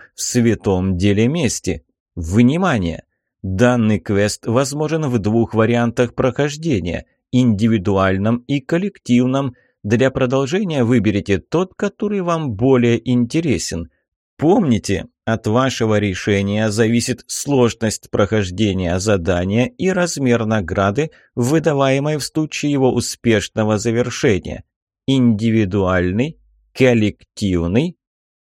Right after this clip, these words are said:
Что-то новенькое. Раньше такого не видал. Надо полагать, с последним обновлением такие штуки появились. Ну или просто раньше мне не встречались.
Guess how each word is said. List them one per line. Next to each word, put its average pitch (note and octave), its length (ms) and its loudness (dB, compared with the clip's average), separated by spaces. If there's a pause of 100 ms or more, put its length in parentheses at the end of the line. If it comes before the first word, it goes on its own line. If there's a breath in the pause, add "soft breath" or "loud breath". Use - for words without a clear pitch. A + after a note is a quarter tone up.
(840)
Что-то - 680 -6
новенькое. C3 1040 0 (160)
Раньше G#2 600 -2
такого A#2+ 460 -4
не B2+ 280 -2
видал. B2+ 600 0 (400 soft breath)
Надо E3+ 400 -2
полагать, F#3+ 480 -2
с - 160 -10
последним E3 640 -6
обновлением C3+ 960 -2
такие A#2 420 -2
штуки - 500 -6
появились. G#2 800 -2 (340)
Ну C4 240 -6
или G#2 220 0
просто - 460 -4
раньше C3+ 480 -4
мне C3 200 -2
не A#2+ 160 0
встречались. A#2+ 800 -2